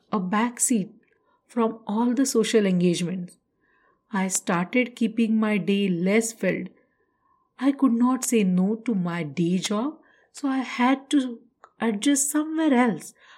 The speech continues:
I took a break from wherever possible. I started to see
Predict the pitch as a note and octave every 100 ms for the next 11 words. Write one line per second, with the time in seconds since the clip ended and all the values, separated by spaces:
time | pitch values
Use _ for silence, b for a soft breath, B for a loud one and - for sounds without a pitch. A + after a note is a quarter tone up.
0 | b - B3+ C4+ C#4 C#4 C#4 A#3 E3 G#3
1 | G#3 A#3 A3+ A#3+ A3+ F#3 D3 - A3 A3+
2 | B3+ C4 - F3+ F3+ F3+ E3+ - - _
3 | _ _ _ _ _ _ _ _ _ _
4 | _ _ _ _ _ _ - F3+ F3+ -
5 | F#3 F3 A#3 A3+ A3+ A#3 A3 - A3 F#3
6 | A#3